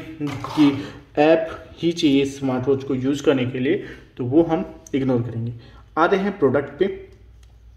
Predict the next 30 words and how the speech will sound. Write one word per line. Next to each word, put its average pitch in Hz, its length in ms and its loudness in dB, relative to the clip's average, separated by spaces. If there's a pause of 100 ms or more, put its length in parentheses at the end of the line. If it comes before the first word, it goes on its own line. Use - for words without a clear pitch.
(920)
तो 156 60 0
guys, 208 460 10 (1040)
product 151 560 2
आपको 147 280 0
मिल 135 280 2
जाता 139 260 2
है 135 160 0
एक 135 360 -6
metallic 135 600 0
frame 170 520 0
के 202 160 8
साथ - 600 -4 (220)
and 135 540 2 (140)
ये 175 180 4
आपका 196 320 2
silicone 131 560 -2
का 127 140 -4
strap 185 500 0
है। 190 200 2
very 131 220 2
basic 156 420 0
things 170 400 -4
दी 156 100 4
गई 151 200 0
हैं, 151 200 -2 (380)
but 214 520 2
जो 143 160 -2
buttons 175 560 -2
हैं 170 160 -2
वो 135 500 0